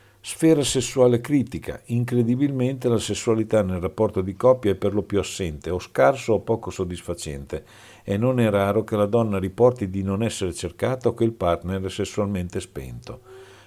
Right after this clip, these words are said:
Spesso l'attività sessuale è assente ed è apparentemente con buona pace dei due. Importante difficoltà con la figura materna.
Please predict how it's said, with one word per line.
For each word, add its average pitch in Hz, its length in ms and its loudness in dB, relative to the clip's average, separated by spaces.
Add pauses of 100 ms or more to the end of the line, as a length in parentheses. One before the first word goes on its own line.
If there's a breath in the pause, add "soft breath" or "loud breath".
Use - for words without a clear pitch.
(100 loud breath)
Spesso - 380 0
l'attività 87 520 0
sessuale 90 580 0
è 85 40 -2
assente 78 640 -6
ed 104 180 -4
è 104 40 2
apparentemente 98 1000 -4 (120)
con 107 220 -2
buona 90 240 -2
pace 73 460 -6
dei 82 180 -8
due. 73 360 -6 (1500 loud breath)
Importante 156 680 2
difficoltà 117 880 0
con 104 320 -4
la 98 80 -4
figura 90 440 -4
materna. 64 640 -8